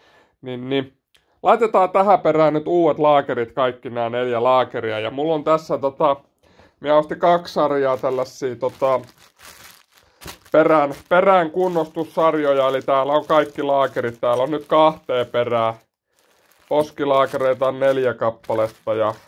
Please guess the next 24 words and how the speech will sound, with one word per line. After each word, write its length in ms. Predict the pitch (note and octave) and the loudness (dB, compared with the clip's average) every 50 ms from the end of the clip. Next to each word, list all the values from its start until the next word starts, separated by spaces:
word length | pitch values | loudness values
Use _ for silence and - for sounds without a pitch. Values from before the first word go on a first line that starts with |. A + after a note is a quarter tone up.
| _ - | _ -4
kaksi 360 | - C3 C3+ C#3 C3+ - - - | -2 0 0 -2 -2 -6 -16 -10
tiivistettä 840 | C#3 C3+ C3+ C3 B2+ A#2 A#2 A#2 - - - A#2 A#2 - - - A2+ | -8 -6 -6 -4 -6 -6 -8 -10 -12 -10 -12 -12 -12 -12 -12 -8 -6
ja 140 | A2 A2 A2 | -4 -4 -2
kaksi 340 | - C3 C#3 C#3+ - - C#3+ | 0 0 0 0 -4 -4 -4
noita 280 | B2+ B2 A#2+ B2+ B2+ B2 - _ _ _ _ _ _ _ _ _ _ _ _ _ _ _ - | -4 -2 0 -2 -2 -4 -6 _ _ _ _ _ _ _ _ _ _ _ _ _ _ _ -16
tommosia 380 | - A#2+ A#2+ A#2+ A#2+ C#3 B2 | -12 -10 -10 -6 -4 -2 0
öljylevyjä 760 | A#2 B2 C3 C3 B2+ B2 A#2 A#2 A#2 A2+ A2+ A2 A2 A2 G#2+ | 0 0 0 -2 -2 -6 -4 -4 -4 -4 -4 -4 -4 -6 -6
tuohon 280 | A2 A#2 A2+ A#2 A2+ A2+ | -6 -8 -6 -6 -8 -6
tiivistäjälle, 760 | - A2 A2 A2+ A2 A2 A2+ - _ - A#2 A2 G#2+ G#2+ G#2+ - - | -6 -8 -8 -6 -8 -8 -10 -12 _ -6 -2 -2 -2 -2 -4 -6 -4
pari 200 | - - C3+ B2+ | -4 -2 -2 -4
mutteria 720 | C3 C#3+ D3+ D3+ - - - - B2+ A#2+ A2+ A#2 A2+ A2+ | -4 -4 -6 -6 -6 -8 -4 -4 -4 -2 -2 -2 0 0
ja 140 | A2+ A#2 A#2 | 0 -2 -4
sitten, 380 | A#2 - D3+ D3 D3 - - - - | -6 -8 -8 -8 -6 -8 -10 -8 -8
<clears throat> 300 | - - - F3 F3+ - - _ _ _ _ _ _ _ _ _ _ _ _ _ _ _ _ _ _ _ _ _ - - | -8 -6 -6 -6 -6 -8 -12 _ _ _ _ _ _ _ _ _ _ _ _ _ _ _ _ _ _ _ _ _ -20 -10
sitten 440 | - - D#3 D#3 D#3 - - C3+ - | -4 -2 -2 -2 -2 -2 -2 0 0
isot, 440 | D#3+ D#3+ D#3+ F3 D3+ C#3+ - - - - - | 0 2 2 4 2 2 0 -2 -10 -14 -8
isot 420 | D3 D#3+ E3+ F#3+ F3 D#3+ C#3+ - - | -6 -4 0 0 2 0 0 -2 -4
kissa-, 500 | - D#3 D3+ D3+ D3+ - C#3 A#2+ A#2 _ _ A#2 _ _ _ - | -6 -6 -6 -4 -4 -4 -4 -4 -6 _ _ _ _ _ _ -6
noi 220 | C#3 C#3 C#3+ C3 - | -2 0 0 0 -2
laakerit 640 | - C3 C#3+ C#3 C3+ C3+ C3+ - D3 C3+ C3 C3 B2+ | -2 -2 0 2 2 2 2 0 -4 -4 -4 -4 -4
ja 60 | C3+ | -4
pienemmät 520 | A#2+ - D3+ C#3+ C#3 C3+ B2+ A#2 A#2 - C3+ | -4 -2 -2 -2 -2 -2 -4 -6 -6 -6 -4
laakerit 520 | B2 A#2 A2+ A2+ - A#2 A2+ A2 A2 _ | -4 -2 -4 -4 -8 -10 -10 -10 -12 _
tuohon, 300 | - A#2 B2 A2+ A2+ | -10 -6 -4 -4 -4